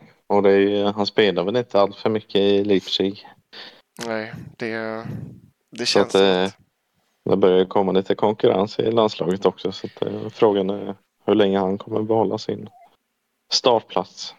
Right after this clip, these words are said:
Speaker 2: Ja, men verkligen, och han har ju varit så viktig för det svenska landslaget. Alltså, vi hade ju, eh,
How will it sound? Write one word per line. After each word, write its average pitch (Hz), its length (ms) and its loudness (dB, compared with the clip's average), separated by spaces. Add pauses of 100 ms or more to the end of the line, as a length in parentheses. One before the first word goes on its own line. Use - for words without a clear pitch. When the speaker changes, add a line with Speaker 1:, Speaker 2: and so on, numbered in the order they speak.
(140)
Speaker 2:
Ja, 110 60 -14
men 113 100 -8
verkligen, 110 400 -6
och 117 60 -6
han 123 100 -8
har 123 60 -4
ju 117 60 -6
varit 123 160 -6
så 117 80 -8
viktig 131 420 -8
för 160 100 -8
det 147 60 -4
svenska 147 300 -8
landslaget. 104 480 -8
Alltså, 113 180 -10
vi 113 60 -10
hade 107 260 -8
ju, 117 320 -6
eh, 117 120 -6